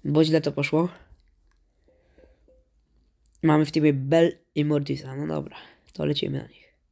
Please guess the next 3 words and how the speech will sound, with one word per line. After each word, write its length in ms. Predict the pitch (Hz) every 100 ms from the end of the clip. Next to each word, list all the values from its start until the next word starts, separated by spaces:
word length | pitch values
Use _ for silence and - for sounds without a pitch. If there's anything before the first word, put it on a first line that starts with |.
| _ _ _ _ _ _ _ _ _ _ _ _ _ _ _ _ _ _ _ _ _ _ _ _ _ _ _ _ _ _
Mają 240 | 160 165 165
też 180 | 165 -
Colta 460 | 175 160 151 139